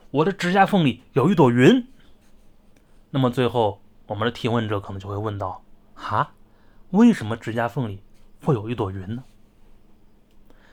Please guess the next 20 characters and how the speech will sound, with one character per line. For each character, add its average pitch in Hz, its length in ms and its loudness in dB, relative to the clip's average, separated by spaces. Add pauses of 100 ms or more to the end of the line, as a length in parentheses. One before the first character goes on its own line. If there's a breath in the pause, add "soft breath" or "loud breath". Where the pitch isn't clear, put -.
那 131 80 -4
么 117 100 -2
这 131 120 0
时 101 140 -6
候， 101 240 -8 (200)
作 117 220 -2
为 120 60 -2
回 113 200 -8
答 107 160 -2
者 - 220 -12 (300 loud breath)
就 101 260 -8 (300)
必 165 180 2
须 220 420 -4 (160)
要 98 140 -6
对 110 240 -2
此 - 300 -16
进 104 100 -10
行 95 100 -12
解 - 200 -16
释。 - 220 -14